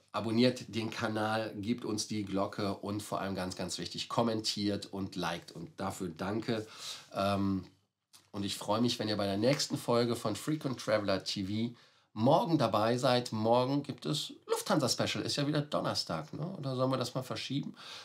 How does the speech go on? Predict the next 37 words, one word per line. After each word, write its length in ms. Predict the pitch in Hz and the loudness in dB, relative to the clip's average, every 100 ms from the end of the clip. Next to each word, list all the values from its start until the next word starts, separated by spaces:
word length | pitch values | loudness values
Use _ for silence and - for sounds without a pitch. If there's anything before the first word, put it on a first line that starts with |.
| - | 0
Was 220 | 151 165 | 4 6
haltet 260 | 175 175 170 | 8 6 4
ihr 100 | 147 | 2
von, 320 | - 127 117 | 4 4 4
sollen 220 | 104 143 | 6 8
wir 80 | 151 | 8
den 160 | 143 131 | 6 4
Lufthansa-Special 880 | 147 - 139 131 123 - 143 - 139 | 4 2 2 4 4 4 2 0 0
verschieben 400 | 127 - 170 - | -2 2 2 2
auf 120 | 95 | 2
Sonntag 380 | 104 135 151 185 | 4 4 4 0
oder 180 | - | 0
sowas? 420 | 180 - 165 - - _ _ _ _ - | -2 -2 -4 -6 -12 _ _ _ _ -6
Vielleicht 200 | - 151 | 0 4
schafft 220 | 175 - | 4 2
es 100 | 143 | 8
Mario 380 | 147 170 175 135 | 10 10 8 6
hier 80 | |
dann 160 | 107 101 | 6 4
auch 260 | - 110 - | 4 2 4
wieder 300 | 110 107 - _ | 2 2 -2 _
dabei 300 | 143 156 135 | 2 4 4
zu 180 | - - | 2 -6
sein. 240 | - - - - | -6 -12 -12 2
Also, 300 | 165 151 - - | 4 4 0 -4
danke, 260 | - 160 170 | 2 2 4
dass 140 | 139 | 2
ihr 60 | 131 | 2
dabei 320 | 113 107 123 | 2 4 4
wart 220 | 127 120 | 4 2
bei 80 | 110 | 0
Frequent 340 | 104 120 117 110 | -2 -2 -2 -2
Traveler 320 | 104 101 92 | 0 0 0
T 120 | - | -2
V. 240 | 98 101 101 _ _ _ | -2 -2 -6 _ _ _
Bis 160 | 123 | -2
dann. 300 | - 95 90 | 2 2 0